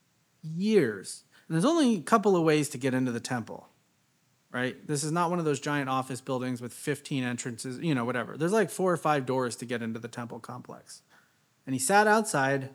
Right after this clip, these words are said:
begging people for money. We just read the book of Luke. And you know what we read in the book of Luke? Tons of times Jesus went to the temple.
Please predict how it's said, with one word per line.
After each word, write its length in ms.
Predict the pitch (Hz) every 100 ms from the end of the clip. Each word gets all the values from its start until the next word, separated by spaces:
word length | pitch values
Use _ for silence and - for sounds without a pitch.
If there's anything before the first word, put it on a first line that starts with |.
| _
begging 400 | 123 143 151 156
people 280 | 151 139 139
for 140 | -
money. 400 | 123 117 101 - - _ _ _ _ _ _ _ _ _
We 140 | 190 233
just 200 | 247 190
read 200 | 226 196
the 60 |
book 260 | 151 156 139
of 160 | 135
Luke. 400 | 180 226 113 - - _ _ _ _ _ _ _ _ _ _ _
And 200 | 143 139
you 80 | 139
know 120 | 196
what 80 | 214
we 100 | 185
read 180 | 165 165
in 80 |
the 80 | 175
book 220 | 151 156
of 120 | 151 120
Luke? 400 | 120 170 - - _ _ _ _ _ _ _ _ _ _ _ _ _ _ _ _ _ _ _ _ _
Tons 360 | - - 208 196
of 120 | 185
times 560 | - 160 120 107 104 -
Jesus 400 | 127 127 127 113
went 220 | 123 123
to 100 | -
the 80 | 117
temple. 460 | 113 123 107 -